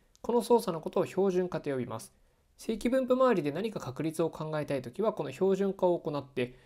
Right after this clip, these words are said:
標準正規分布表によって確率を求めていくというのが鉄板の流れです。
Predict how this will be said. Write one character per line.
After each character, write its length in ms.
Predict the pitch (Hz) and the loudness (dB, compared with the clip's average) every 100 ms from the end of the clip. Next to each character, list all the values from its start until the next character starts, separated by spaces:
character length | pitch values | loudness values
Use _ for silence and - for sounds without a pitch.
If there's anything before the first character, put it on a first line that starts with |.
| _ | _
標 280 | - 226 240 | -2 2 4
準 160 | 240 247 | 2 0
正 140 | 233 | -2
規 160 | 220 - | -2 -2
分 200 | 214 208 | -4 -2
布 160 | 196 | -2
表 160 | 196 190 | 0 0
に 60 | 175 | 0
よ 80 | |
っ 40 | 165 | -4
て 240 | - 233 | -2 -2
確 180 | 220 - | -2 -4
率 180 | 147 143 | -4 -2
を 60 | 185 | -2
求 220 | 135 127 | -2 -4
め 80 | 120 | -6
て 100 | 104 | -8
い 80 | |
く 80 | - | -12
と 160 | 101 - _ | -12 -14 _
い 60 | 170 | -4
う 80 | 156 | 0
の 80 | 180 | 0
が 100 | 214 | 0
鉄 140 | 139 | -2
板 160 | - 135 | -4 -4
の 80 | 190 | -2
流 200 | 156 117 | 0 -2
れ 60 | |
で 120 | - | -4
す。 180 | - - | -10 -14